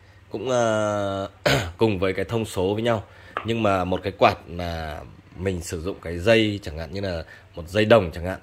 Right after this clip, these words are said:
một cái quạt sử dụng là dây kiểu dây pha đồng chẳng hạn, thì hai thằng nó sẽ chất lượng không thể nào mà, mà, mà, mà, mà, mà, mà như nhau được. Mặc dù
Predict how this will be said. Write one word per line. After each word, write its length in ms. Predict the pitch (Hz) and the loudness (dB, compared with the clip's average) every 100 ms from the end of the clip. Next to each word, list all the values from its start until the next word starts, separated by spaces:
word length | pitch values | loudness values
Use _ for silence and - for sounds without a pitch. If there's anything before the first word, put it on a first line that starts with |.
| - _ | -16 _
một 260 | 85 85 85 | -12 -8 -8
cái 80 | 90 90 | -6 -2
quạt 200 | 98 - | -2 -2
sử 100 | 82 | -8
dụng 240 | 90 85 | -8 -8
là 80 | 80 | -8
dây 260 | 85 104 | -4 -4
kiểu 200 | 98 78 | -4 -8
dây 140 | 80 101 | -4 -4
pha 200 | - 107 | -2 2
đồng 240 | 107 92 | 4 2
chẳng 120 | 76 | -4
hạn, 140 | 80 78 - - - | -10 -10 -16 -20 -20
thì 100 | - | -14
hai 220 | 78 104 98 | -8 -4 -4
thằng 200 | 92 80 | -4 -8
nó 80 | |
sẽ 160 | 82 - - | -10 -14 -12
chất 120 | - | -6
lượng 180 | 120 - | -6 -6
không 200 | - 113 | -6 -8
thể 160 | 107 82 | -6 -6
nào 220 | 80 78 | -6 -8
mà, 180 | 76 76 73 | -8 -10 -12
mà, 180 | 78 78 | -12 -10
mà, 320 | 78 76 69 65 - - - - | -10 -10 -12 -14 -18 -20 -20 -16
mà, 140 | 78 76 | -12 -8
mà, 160 | 76 | -8
mà, 180 | 73 71 | -8 -10
mà 160 | 73 71 | -10 -8
như 160 | 87 | -2
nhau 220 | 101 98 92 | 2 2 2
được. 180 | 87 - - - - - | -2 -6 -20 -20 -20 -12
Mặc 180 | 98 101 - | -2 0 2
dù 380 | 110 104 90 | 4 4 4